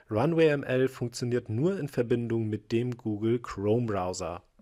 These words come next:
Wie bei den meisten browserbasierten Anwendungen müssen wir uns zunächst ein Konto erstellen. Das ist für die Basisversion von Runway M L auch kostenfrei und funktioniert wirklich ganz simpel.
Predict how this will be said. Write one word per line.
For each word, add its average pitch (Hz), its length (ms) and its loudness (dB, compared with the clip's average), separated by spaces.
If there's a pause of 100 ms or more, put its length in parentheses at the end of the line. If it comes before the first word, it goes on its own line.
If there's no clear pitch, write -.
(840)
Wie 113 140 -2
bei 143 140 2
den 113 160 -2
meisten 175 420 0
browserbasierten 135 720 0
Anwendungen 120 600 -2
müssen 120 360 -4
wir 107 100 -4
uns 104 240 -10
zunächst 101 640 -6
ein 123 220 -4
Konto 127 320 -2
erstellen. 92 560 -4 (440)
Das 143 180 0
ist 202 100 -2
für 165 100 2
die 131 100 0
Basisversion 127 800 0
von 110 240 -4
Runway 110 360 0
M 104 140 -2
L 107 160 -4
auch - 240 -8
kostenfrei 120 760 -2
und 127 120 -6
funktioniert 110 600 -4
wirklich - 320 -10
ganz 98 300 -6
simpel. 98 440 -8